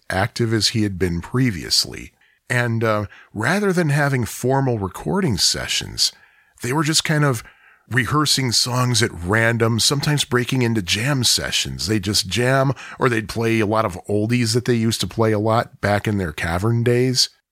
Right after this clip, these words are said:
And they'd kind of ramble on for a lot. So the tapes were very unorganized, 'cause it's not like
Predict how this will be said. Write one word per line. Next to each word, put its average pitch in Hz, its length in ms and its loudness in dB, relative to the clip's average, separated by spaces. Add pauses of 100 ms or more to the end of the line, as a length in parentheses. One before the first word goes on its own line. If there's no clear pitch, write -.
(160)
And 160 100 4
they'd 185 160 0
kind 233 220 -2
of 190 80 2
ramble 175 360 2
on 190 220 0
for 90 240 0
a 80 60 0
lot. 71 280 -4
So 131 220 2
the 123 140 -2
tapes - 500 -2
were 147 140 0
very 127 420 -4
unorganized, 131 880 0
'cause 127 160 2
it's - 180 0
not 165 240 0
like 147 280 0